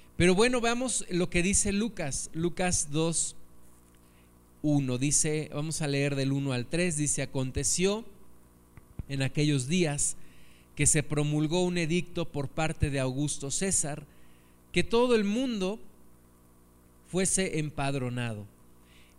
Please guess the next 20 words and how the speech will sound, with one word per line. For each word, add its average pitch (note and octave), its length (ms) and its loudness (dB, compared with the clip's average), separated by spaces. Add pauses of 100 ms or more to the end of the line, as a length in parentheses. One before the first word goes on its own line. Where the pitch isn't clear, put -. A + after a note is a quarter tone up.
Este A3+ 400 4
primer F#3 420 0
censo G3+ 580 0
se E3 240 -2
hizo F3+ 320 0
siendo E3+ 500 -2
Cirenio D3 640 -2
gobernador B2 680 -4
de B2+ 120 -6
Siria, B2+ 500 -2 (640)
e C3 140 2
iban D3+ 440 2
todos F#3+ 600 -2 (400)
para B2+ 260 -2
ser D#3 400 -2 (480)
empadronados, B2 1120 -4 (320)
cada D#3+ 400 -6
uno D3 420 -6 (380)
a A2+ 120 -6
su C#3+ 380 0